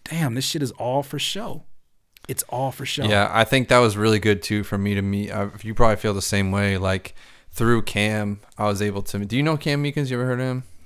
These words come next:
Speaker 1: The name sounds very familiar, but I
Speaker 2: Yeah,
Speaker 1: yeah.
Speaker 2: he, like, popped off in, like, the frat rap scene,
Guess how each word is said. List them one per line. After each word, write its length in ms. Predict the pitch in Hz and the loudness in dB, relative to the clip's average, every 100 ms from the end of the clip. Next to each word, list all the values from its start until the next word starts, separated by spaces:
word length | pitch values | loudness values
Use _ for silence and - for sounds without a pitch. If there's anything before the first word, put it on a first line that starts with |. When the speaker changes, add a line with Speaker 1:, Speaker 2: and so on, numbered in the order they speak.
| - _ _ | -20 _ _
Speaker 1:
The 80 | 135 | -4
name 300 | 127 160 208 | 0 0 0
sounds 260 | 190 151 98 | -2 -2 -4
very 380 | 92 127 139 | -2 0 0
familiar, 500 | 123 110 117 110 90 | -2 -4 -6 -6 -6
but 100 | 87 95 | -10 -10
I 160 | 107 | -8
Speaker 2:
Yeah, 460 | - 98 87 82 - | -6 -6 -4 -6 -10
Speaker 1:
yeah. 240 | 107 107 98 | -10 -10 -6
Speaker 2:
he, 80 | 110 | -2
like, 180 | 113 | -2
popped 240 | - 127 110 | 0 -2 0
off 220 | 117 107 | 0 0
in, 60 | 101 | -4
like, 140 | 95 | -8
the 60 | - | -12
frat 360 | - 101 98 | -8 -6 -4
rap 240 | 98 98 101 | -2 -4 -8
scene, 500 | - 101 95 98 | -8 -6 -6 -8